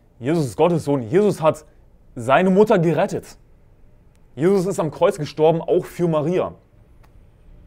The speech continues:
Aber laut der katholischen Kirche war ja Maria frei von Sünde. Das ist nicht, was die Bibel sagt. Maria ruft Gott als ihren Retter an, eindeutig.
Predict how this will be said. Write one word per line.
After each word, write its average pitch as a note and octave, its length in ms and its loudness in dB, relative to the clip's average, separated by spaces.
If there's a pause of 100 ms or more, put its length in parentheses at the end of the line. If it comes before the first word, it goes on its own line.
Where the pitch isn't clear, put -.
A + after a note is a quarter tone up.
(1120)
Aber C3+ 140 2
laut C#3+ 160 4
der C#3+ 80 -2
katholischen B2+ 380 -4
Kirche F#3 280 6
war B2+ 120 4
ja B2 140 4
Maria A#2+ 320 -2
frei C3+ 200 -4
von A#2 140 -10
Sünde. A#2+ 300 -6 (120)
Das C3 260 -6
ist C#3 100 -6
nicht, C#3+ 120 -6
was A#2+ 140 -8
die G#2 80 -14
Bibel A#2 200 -8
sagt. F2+ 280 -12 (580)
Maria C#3+ 260 0
ruft C#3+ 220 -2
Gott C3 160 -2
als - 180 -10
ihren A2 180 -6
Retter G2+ 280 -4
an, G#2 240 -8 (480)
eindeutig. G#2 560 -8